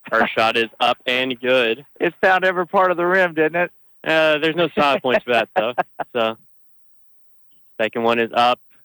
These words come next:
Speaker 1: That one is no good. As now the inbound,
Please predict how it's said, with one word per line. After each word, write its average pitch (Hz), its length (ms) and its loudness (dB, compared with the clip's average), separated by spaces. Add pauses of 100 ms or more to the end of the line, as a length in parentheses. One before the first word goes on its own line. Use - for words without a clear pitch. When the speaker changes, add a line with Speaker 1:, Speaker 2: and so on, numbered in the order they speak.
(280)
Speaker 1:
That 165 220 2
one 135 240 0
is 117 180 -2
no 127 220 2
good. 117 440 0 (1160)
As 101 140 -6
now 113 180 0
the 113 320 -4
inbound, 113 500 -2